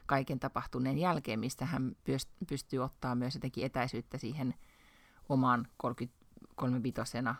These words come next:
olen eronnut, mitä kaikkea koin. Ja, ja kun hän kirjoittaa sitä ehkä vajaa viisikymppisenä about, niin hän kirjoittaa siinä, että,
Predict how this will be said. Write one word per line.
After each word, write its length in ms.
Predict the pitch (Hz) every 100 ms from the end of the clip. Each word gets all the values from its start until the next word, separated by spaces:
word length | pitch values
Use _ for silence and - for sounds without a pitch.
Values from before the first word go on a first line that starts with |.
| - -
olen 220 | 131 123 -
eronnut, 560 | 127 127 120 120 - -
mitä 200 | 127 120
kaikkea 380 | 107 107 - 120
koin. 380 | - 123 113 139 - - - - - - _ _ -
Ja, 160 | 131 123 -
ja 140 | 135 120
kun 180 | 127
hän 120 | 127 123
kirjoittaa 400 | - 127 - 123
sitä 200 | - 117
ehkä 240 | - 123
vajaa 320 | 120 117 120 - 180
viisikymppisenä 800 | 101 127 156 170 202 196 170 160
about, 380 | 151 151 151 - -
niin 260 | 139 135 135 -
hän 320 | 131 127 - - -
kirjoittaa 560 | 135 131 131 - 123
siinä, 380 | 123 123 113 113
että, 240 | 120 -